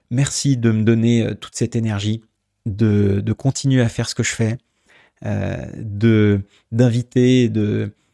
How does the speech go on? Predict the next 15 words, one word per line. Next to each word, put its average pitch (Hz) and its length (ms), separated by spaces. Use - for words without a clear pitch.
de - 140
recevoir 117 960
et, 104 380
et 110 60
de, 110 320
d'interroger, 117 920
euh, 101 240
euh, 98 360
d'avoir 113 360
ces 113 220
entretiens 123 500
avec 107 200
ces - 200
gens 107 140
passionnants. 117 680